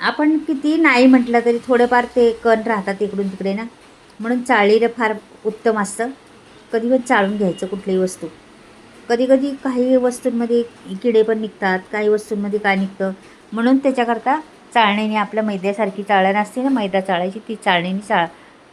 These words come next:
छान असं करून घ्यायचं. बघा, आपण म्हणतो नाही पण निघत काय, पण हे बघा निघाले ना थोडंसं तरी, म्हणजे त्या साखरेचं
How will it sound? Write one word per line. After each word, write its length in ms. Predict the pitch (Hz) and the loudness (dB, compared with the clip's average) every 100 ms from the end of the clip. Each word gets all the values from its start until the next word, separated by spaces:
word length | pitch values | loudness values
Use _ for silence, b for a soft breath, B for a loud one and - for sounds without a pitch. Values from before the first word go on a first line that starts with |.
| - 233 | -12 -2
छान 160 | 208 | -2
असं 240 | 196 190 208 | -2 -6 -8
करून 220 | 196 190 | -6 -6
घ्यायचं. 200 | 180 170 | -6 -8
बघा, 160 | 160 165 - | -14 -18 -12
आपण 220 | 190 190 214 | -10 -8 -6
म्हणतो 300 | 220 202 226 | -4 -4 -2
नाही 260 | 214 190 | 0 0
पण 220 | 190 185 | 0 -4
निघत 300 | 190 180 196 202 | -2 -2 -2 -2
काय, 160 | 214 240 - _ - | -4 -6 -20 _ -10
पण 100 | 180 | -6
हे 80 | 175 | -4
बघा 180 | 165 | -4
निघाले 380 | 165 190 220 240 | -4 -2 0 2
ना 160 | 247 285 277 - - - - - - - - - - - - _ _ _ _ - - - _ _ - _ - - | 0 -2 -6 -20 -20 -20 -20 -20 -20 -20 -20 -20 -20 -20 -20 _ _ _ _ -20 -20 -20 _ _ -20 _ -18 -4
थोडंसं 280 | 202 202 202 | -4 -4 -4
तरी, 160 | 208 262 302 - - - - | -4 -4 -8 -20 -20 -20 -12
म्हणजे 180 | 226 277 | -2 -2
त्या 240 | 277 277 | 4 4
साखरेचं 560 | 269 262 220 240 240 | 4 0 2 -4 -2